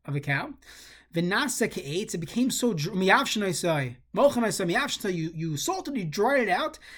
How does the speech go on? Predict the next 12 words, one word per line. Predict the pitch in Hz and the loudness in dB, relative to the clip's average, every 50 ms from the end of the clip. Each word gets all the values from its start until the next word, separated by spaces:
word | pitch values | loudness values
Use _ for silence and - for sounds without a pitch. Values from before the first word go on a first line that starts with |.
| - - - | -20 -8 -4
V'nasa | 170 175 185 214 254 320 262 - 285 247 - | -2 0 0 2 2 0 2 0 0 0 0
ke'etz, | 220 202 156 160 196 254 - - 208 | 0 -2 -2 -2 -2 -2 -2 -4 -6
it | 175 | -6
became | 180 156 - 202 220 233 220 190 160 147 139 131 120 | -6 -4 -4 -2 -2 0 0 0 0 0 -2 -4 -4
like | 147 151 151 139 - 135 | -6 -8 -8 -8 -8 -8
wood. | 139 156 165 170 185 262 - 349 202 - - _ _ _ _ | -4 0 2 2 2 2 0 -2 -6 -10 -12 _ _ _ _
It | - 165 | -10 -6
became | 160 - 254 | -4 -2 0
like | 285 294 254 | 0 0 0
a | 294 | -2
baseball | 349 359 330 240 294 262 233 | -2 -2 -2 0 0 0 0
glove. | 196 190 170 139 131 127 | 2 0 0 -2 -2 -6